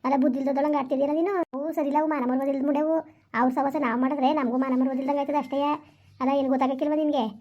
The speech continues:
ಆ, ಬುದ್ಧಿ ಯಾಕೆ ಕಲಿಬೇಕು ಕಣವ? ಸುಮ್ನೆ ಮೈ ಬೆಳ್ಸ್ಕೊಳ್ಳೋದಲ್ಲ. ಹ್ಮ್, ನನ್ ಮಾತ ಕೇಳು ನೀನು. ಬಾಯಿ ಮುಚ್ಕೊಂಡು ಹೆಂಗಿರ್ಬೇಕು ಹಂಗಿರೋದ್ ಕಲಿ ನೀನು.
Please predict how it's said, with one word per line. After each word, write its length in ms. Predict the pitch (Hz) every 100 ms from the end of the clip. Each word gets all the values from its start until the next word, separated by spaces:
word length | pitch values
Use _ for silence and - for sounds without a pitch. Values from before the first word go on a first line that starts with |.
| - _ 285
ಆ, 60 | 285 285 302 302 294 294
ಬುದ್ಧಿ 280 | 254 233 277
ಯಾಕೆ 160 | 277
ಕಲಿಬೇಕು 300 | 302 277 269
ಕಣವ? 200 | 294 294 339 359 - _ _
ಸುಮ್ನೆ 220 | 277 277
ಮೈ 160 | 285 285
ಬೆಳ್ಸ್ಕೊಳ್ಳೋದಲ್ಲ. 520 | 262 269 277 277 294 320 311 - _ _ 285
ಹ್ಮ್, 180 | 247
ನನ್ 140 | 247 269
ಮಾತ 200 | 277 285
ಕೇಳು 260 | 285 294 285
ನೀನು. 200 | 302 320 311 - _ 254
ಬಾಯಿ 220 | 269 269
ಮುಚ್ಕೊಂಡು 320 | 285 269 302
ಹೆಂಗಿರ್ಬೇಕು 360 | 277 262 277 294
ಹಂಗಿರೋದ್ 300 | 294 277 262
ಕಲಿ 160 | 285
ನೀನು. 200 | 294 311